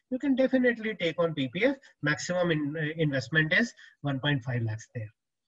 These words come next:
We have properties. Uh, Sumangla Kapoor says, "We have properties, but the value has gone down, um, by twenty percent. We wish to dispose them, but not sure of this step.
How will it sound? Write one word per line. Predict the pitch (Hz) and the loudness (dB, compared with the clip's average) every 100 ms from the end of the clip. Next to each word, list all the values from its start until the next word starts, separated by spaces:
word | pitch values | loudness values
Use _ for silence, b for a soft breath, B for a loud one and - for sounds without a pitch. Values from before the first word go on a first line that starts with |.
| _ _ _ _ b _ _ _ _ _ _ _ _ _ - | _ _ _ _ b _ _ _ _ _ _ _ _ _ 2
We | 214 | 6
have | 233 240 | 8 6
properties. | 196 185 220 240 262 240 | 2 0 4 6 8 6
Uh, | 240 185 | 4 4
Sumangla | 165 - 180 196 220 233 | 4 2 2 2 4 2
Kapoor | 240 208 226 226 | 2 -2 0 0
says, | - 233 240 | 2 4 4
"We | 180 | 4
have | 185 185 | 2 4
properties, | 175 160 190 240 214 | 2 0 2 2 2
but | 180 160 | 2 0
the | 151 | 2
value | 151 175 226 | 2 2 0
has | 190 185 | 0 0
gone | 131 147 170 180 | -2 0 0 0
down, | 156 151 170 202 240 240 _ _ _ - | 0 2 2 2 2 0 _ _ _ -10
um, | 151 147 147 | -4 -2 2
by | 160 175 | 4 4
twenty | 170 151 165 | 4 2 2
percent. | 170 160 160 143 | 0 0 0 2
We | 151 | 2
wish | 165 175 - | 0 -2 -4
to | 175 | -4
dispose | 147 - 180 190 180 | -4 -4 -8 -8 2
them, | 220 220 170 | 4 4 2
but | 160 | -2
not | 156 175 - | 0 0 -2
sure | - 175 | -2 0
of | 170 135 | 2 2
this | 160 160 | 0 0
step. | - 113 | -4 -8